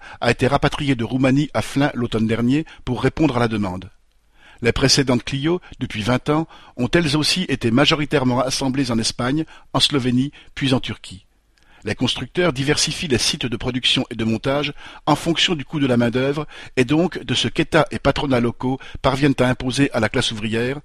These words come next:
mais aussi des avantages qu'ils obtiennent. Terrain, usine, fiscalité. Il n'est pas étonnant que la Clio quatre soit elle aussi prévue en deux mille treize sur différents sites,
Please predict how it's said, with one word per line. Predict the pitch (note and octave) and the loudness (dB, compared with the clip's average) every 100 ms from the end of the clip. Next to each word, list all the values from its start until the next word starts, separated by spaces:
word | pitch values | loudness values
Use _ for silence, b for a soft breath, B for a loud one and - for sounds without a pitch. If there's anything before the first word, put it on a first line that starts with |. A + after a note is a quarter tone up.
| B B B | B B B
mais | C3 C3+ | 4 4
aussi | C3+ - E3 | 4 2 4
des | B2+ A#2+ | 4 4
avantages | B2 B2 C3 C3+ | 2 2 0 0
qu'ils | - A2 | -4 -2
obtiennent. | A2+ - G2+ F#2 F#2+ - _ - | -2 -2 -4 -4 -8 -16 _ -6
Terrain, | A#2+ A2+ A#2 C3+ b b - | 0 0 2 -2 b b -4
usine, | A#2 A2 B2+ - | 0 2 2 2
fiscalité. | - A#2 A#2 G#2+ - F2+ G2+ - _ _ _ | -2 -2 -2 -4 -8 -12 -14 -20 _ _ _
Il | A#2+ A#2 | 2 4
n'est | A#2+ | 6
pas | - C#3 | 6 4
étonnant | C3+ B2+ D3+ | 4 4 4
que | D#3+ | 4
la | A#2 | 2
Clio | A2+ C3+ B2 | 0 0 0
quatre | - C3+ - D3+ | 2 0 0 -4
soit | - - B2+ B2 | -2 2 4 4
elle | D#3 D#3 | 4 2
aussi | D3 - | 0 -2
prévue | C3 C3 C3 D3 | 0 0 2 0
en | A2+ | 0
deux | B2+ | 2
mille | A#2+ | 0
treize | - D3+ D3 C3+ | 0 2 2 2
sur | - G2 | 0 -2
différents | G2 C3 - A#2 | -4 -2 0 0
sites, | - C#3+ - | -2 -4 -6